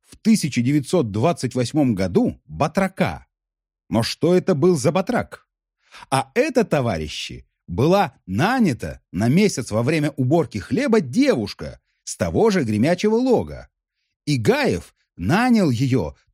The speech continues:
только потому, что сын его в тысяча девятьсот двадцать седьмом году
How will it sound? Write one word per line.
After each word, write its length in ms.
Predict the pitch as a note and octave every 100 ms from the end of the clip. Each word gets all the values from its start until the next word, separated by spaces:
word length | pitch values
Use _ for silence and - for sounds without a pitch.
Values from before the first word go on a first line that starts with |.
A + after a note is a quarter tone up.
| -
только 320 | E3+ E3+ D3
потому, 600 | G#2+ G2 F2+ G3 B3 - _ -
что 280 | - B2
сын 280 | A2+ - C#4+
его 400 | A3+ D3 F2 C#2+ - _
в 160 | - -
тысяча 420 | G#3 G3 D3+ C3
девятьсот 500 | B2+ C#3+ B2+ E3 - _
двадцать 520 | - G2+ E3+ B2+ B2+ A#2
седьмом 340 | B2+ C#3+ A2+
году 420 | F2+ C3+ A#3 -